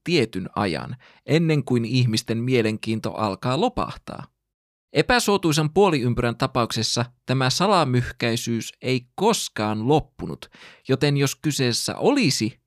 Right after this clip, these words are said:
jonkin tuotteen tai palvelun markkinointi, niin se olisi aivan surkeasti toteutettu, koska asiakkaita ei koskaan ohjattu tuotteen tai palvelun luokse. Lisäksi minkäänlaisen markkinoinnin ei pitäisi tarvita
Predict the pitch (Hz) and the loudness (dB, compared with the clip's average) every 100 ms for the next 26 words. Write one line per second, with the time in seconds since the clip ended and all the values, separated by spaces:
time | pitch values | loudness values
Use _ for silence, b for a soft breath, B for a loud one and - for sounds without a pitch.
0 | - 127 120 123 113 147 160 - _ - | 0 2 2 -2 -2 2 2 2 _ -6
1 | 98 95 - 110 104 - 104 95 92 90 | -4 -4 -6 -2 -2 0 0 0 -4 -6
2 | 104 175 - - 101 - - - - _ | -2 -2 -2 -6 -12 -10 -12 -18 -20 _
3 | _ _ 117 123 123 143 143 131 135 151 | _ _ -2 0 0 0 0 0 -2 0
4 | 226 180 139 147 - 185 151 123 104 104 | 2 4 2 0 0 2 2 0 0 -2
5 | - 135 _ 294 - 95 82 - - 110 | -4 -8 _ -2 0 -4 -4 -8 -12 -14
6 | B B B - 160 151 135 220 226 165 | B B B -4 -4 -2 -2 0 0 -2
7 | - 143 - 147 - 233 262 - 131 123 | 0 -2 0 -4 -2 -2 -2 -4 -4 -4
8 | 123 170 151 110 - - 120 - - 117 | 0 0 2 -2 -4 -6 -8 -8 -2 0
9 | 101 _ 110 101 104 101 98 92 95 117 | 0 _ -4 -2 -4 -4 -2 -2 -2 -4
10 | 131 196 226 - - - - _ _ _ | -4 -4 -4 -6 -10 -12 -12 _ _ _
11 | _ _ _ _ _ - 123 123 139 - | _ _ _ _ _ -2 0 2 0 0
12 | 160 151 B B B 196 285 269 226 175 | -2 -4 B B B 0 0 2 2 2
13 | 165 165 156 180 - - 123 110 113 113 | 0 0 0 0 -2 -2 -2 0 -2 -2
14 | 127 143 139 123 120 135 131 113 107 | -4 -2 0 0 0 0 0 -2 -2